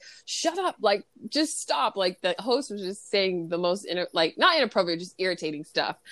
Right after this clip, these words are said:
And then the cook's like, "Shut up, I mean it, I will end you." And he, like, cuts,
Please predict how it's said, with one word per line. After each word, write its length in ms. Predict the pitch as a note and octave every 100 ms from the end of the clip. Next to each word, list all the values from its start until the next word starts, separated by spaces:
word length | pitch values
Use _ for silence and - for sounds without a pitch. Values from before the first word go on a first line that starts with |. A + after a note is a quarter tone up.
| - - - -
And 140 | F#3 G3
then 200 | F#3+ F#3
the 60 | F3+
cook's 300 | - G#3+ F#3
like, 120 | F#3
"Shut 180 | - D4
up, 180 | D#4+ -
I 140 | G#3 B3
mean 220 | D4 E4+
it, 180 | D4+ - -
I 100 | G#3+
will 180 | C#4+ D#4
end 160 | E4 D4
you." 220 | B3+ A#3+
And 120 | G3+ G#3
he, 120 | A3
like, 220 | F#3 -
cuts, 600 | - B3 B3+ - - -